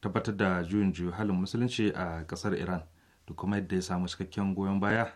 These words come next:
daga miliyoyin al'ummar ƙasar. A yau idan ana tare da mu za a ji ci gaban wannan tattaunawa dangane da yadda shi marigayi Imam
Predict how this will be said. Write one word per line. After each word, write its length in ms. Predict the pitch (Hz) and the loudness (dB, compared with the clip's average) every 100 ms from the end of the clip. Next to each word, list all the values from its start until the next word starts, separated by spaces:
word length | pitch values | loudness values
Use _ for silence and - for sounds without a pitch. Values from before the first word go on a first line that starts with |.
| _ | _
daga 320 | 78 90 87 85 | -12 -10 -8 -8
miliyoyin 380 | 90 95 95 | -6 -6 -6
al'ummar 480 | - - 95 87 80 | -10 -10 -10 -10 -12
ƙasar. 340 | - - 127 104 - _ _ _ _ _ _ - - _ _ | -14 -4 -4 -4 -10 _ _ _ _ _ _ -20 -20 _ _
A 100 | 113 | 2
yau 260 | 151 147 - | 4 4 2
idan 300 | 131 139 135 | -2 -2 -2
ana 180 | 143 | -2
tare 180 | - 107 | -4 -6
da 80 | 110 | -4
mu 320 | 104 107 110 | -2 -2 -4
za 120 | 107 - | -4 -6
a 60 | |
ji 100 | 98 | -6
ci 180 | 92 - | -10 -8
gaban 240 | 98 95 104 | -4 -2 -2
wannan 280 | 107 90 | -2 -4
tattaunawa 840 | 85 - 95 95 90 104 104 95 - | -6 -10 -4 -2 0 0 -2 -6 -12
dangane 360 | 87 85 92 98 | -10 -6 -6 -2
da 240 | 98 82 | -2 -4
yadda 640 | 87 98 98 92 82 80 - | -8 -6 -4 -4 -6 -12 -18
shi 200 | - 107 | -6 -2
marigayi 480 | 104 101 92 101 - | 0 0 0 -2 0
Imam 300 | 92 127 | 2 2